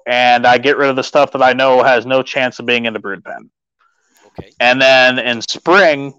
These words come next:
Speaker 1: I wi-, I winter over the ones I think have potential, and then in spring, I go through 'em again. Well, what I do is I've got this row of pens that I have. They're four foot off the ground. They're at eye level. And I put one bird in every single pen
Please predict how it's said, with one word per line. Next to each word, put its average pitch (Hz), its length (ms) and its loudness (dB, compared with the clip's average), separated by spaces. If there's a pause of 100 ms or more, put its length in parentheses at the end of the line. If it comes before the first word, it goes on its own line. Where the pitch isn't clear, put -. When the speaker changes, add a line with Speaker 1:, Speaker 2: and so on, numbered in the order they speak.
Speaker 1:
I 120 120 2
wi-, 120 220 0
I 117 120 2
winter 156 380 0
over 170 340 4
the 156 80 4
ones 160 260 2
I 147 120 4
think 156 220 -4
have 151 180 0
potential, 131 600 -2
and 123 100 -8
then 127 120 -2
in 123 120 -4
spring, 165 400 -2
I 139 100 0
go 139 160 2
through 143 240 -4
'em 143 100 -2
again. 117 440 -2 (580)
Well, 131 160 4
what 143 140 4
I 135 100 4
do 147 540 2 (360)
is 139 140 -4
I've 135 160 2
got 139 260 2
this - 280 -4
row 151 240 4
of 151 80 -2
pens 151 360 0
that 135 100 2
I 127 180 4
have. 131 400 2
They're 117 320 -2 (260)
four 151 180 2
foot 156 200 0
off 156 180 2
the 160 80 -4
ground. 135 340 2
They're 120 120 0
at 117 60 2
eye 135 160 4
level. 127 460 2 (680)
And 127 100 2
I 208 60 4
put 131 280 0
one 151 300 0
bird 156 300 2
in 131 80 -6
every 139 260 0
single 156 320 -2
pen 131 460 -2